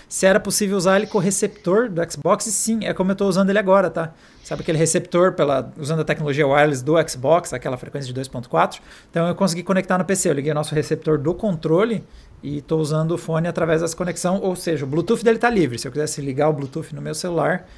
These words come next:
eu ia conseguir ligar no P C e no celular. E aí tô usando a, a tecnologia do próprio Xbox.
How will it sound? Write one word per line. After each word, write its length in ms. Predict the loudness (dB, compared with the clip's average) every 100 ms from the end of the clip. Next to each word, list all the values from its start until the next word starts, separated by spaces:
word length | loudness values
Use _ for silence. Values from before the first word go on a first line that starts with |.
| -16 -4
eu 60 |
ia 80 | -4
conseguir 400 | -2 -6 -4 -4
ligar 260 | 0 0 0
no 140 | -2
P 120 | -2
C 260 | -2 -2 -2
e 140 | 0 0
no 100 | -2
celular. 460 | -4 -2 -2 -4 -10 -20 _
E 80 | -10
aí 80 | -8
tô 100 | -6
usando 220 | -6 -4
a, 160 | -4 -4
a 40 |
tecnologia 500 | -4 -4 -4 -2 -2
do 80 | -4
próprio 360 | -4 -2 -4 -6
Xbox. 460 | -4 -4 -4 -14